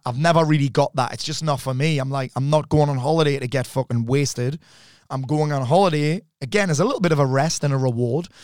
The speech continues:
but I wanna come back feeling better, not worse. I don't really see holidays as escaping reality. So I don't get the holiday thing, all the holiday, like the holi-, the boozing on holiday, um,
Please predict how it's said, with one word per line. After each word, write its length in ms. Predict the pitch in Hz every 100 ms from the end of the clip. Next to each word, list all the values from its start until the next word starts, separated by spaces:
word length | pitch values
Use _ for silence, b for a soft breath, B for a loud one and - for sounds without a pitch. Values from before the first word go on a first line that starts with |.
| B -
but 100 | 135
I 40 |
wanna 220 | 143 196
come 260 | 196 180 170
back 220 | 175 165
feeling 380 | - 156 143 127
better, 400 | 107 143 151 175
not 280 | 143 151 156
worse. 460 | 139 131 104 - - _ _ _ _ _ _ _ _ _ _ _ _ _ _ _
I 60 | 143
don't 240 | 160 165
really 200 | 165 185
see 200 | 160 175
holidays 440 | 151 139 156 151 143
as 80 | 123
escaping 520 | 123 - 147 147 135
reality. 580 | 123 131 131 123 110 101 _ _ _ _ _ _ _ _
So 360 | - 135 - _
I 80 | 135
don't 240 | 156 160 - - 110
get 180 | 156
the 80 | -
holiday 320 | 113 156 147
thing, 180 | 143 139
all 160 | 165 156
the 140 | 151 -
holiday, 460 | 120 143 143 135 127
like 160 | 139 139
the 100 | 127
holi-, 260 | 165 156
the 80 | 143
boozing 320 | 127 165 151
on 100 | 151
holiday, 460 | 131 143 156 170 214 B B B B B -
um, 300 | 143 135